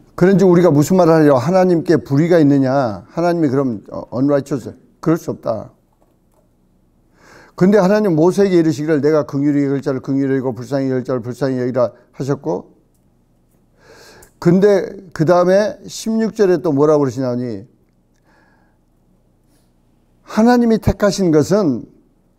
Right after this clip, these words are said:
그 사람으로 말미암은 그 사람으로 인해서 한 것도 아니고 그 사람이 뭐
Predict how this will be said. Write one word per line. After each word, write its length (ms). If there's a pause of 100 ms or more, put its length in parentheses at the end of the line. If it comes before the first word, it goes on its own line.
(500)
그 220
사람으로 600
말미암은 480
그 140
사람으로 640
인해서 320
한 120
것도 200
아니고 520 (220)
그 120
사람이 520
뭐 180